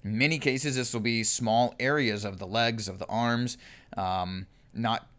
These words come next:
in most cases an entire extremity, but, uh, particular localized areas. And many patients can actually draw a border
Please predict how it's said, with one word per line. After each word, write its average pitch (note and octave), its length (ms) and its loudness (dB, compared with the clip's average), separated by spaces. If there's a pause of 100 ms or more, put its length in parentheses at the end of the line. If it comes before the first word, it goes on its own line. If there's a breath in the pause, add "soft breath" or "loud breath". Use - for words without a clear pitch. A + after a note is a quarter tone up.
(320)
in A2+ 260 -4
most A2 300 -2
cases A2 580 -2
an A2 100 -4
entire G#2+ 560 -2
extremity, G2 560 -6
but, G2+ 360 -4 (160)
uh, G2+ 160 -6 (180)
particular A#2+ 600 0
localized G2+ 720 -4 (180)
areas. G#2+ 480 -2 (280 loud breath)
And A#2+ 200 -2
many D3+ 180 4
patients B2+ 320 2
can A#2+ 140 -4
actually A#2 320 -2
draw A#2 320 2
a A#2+ 60 0
border A2 600 0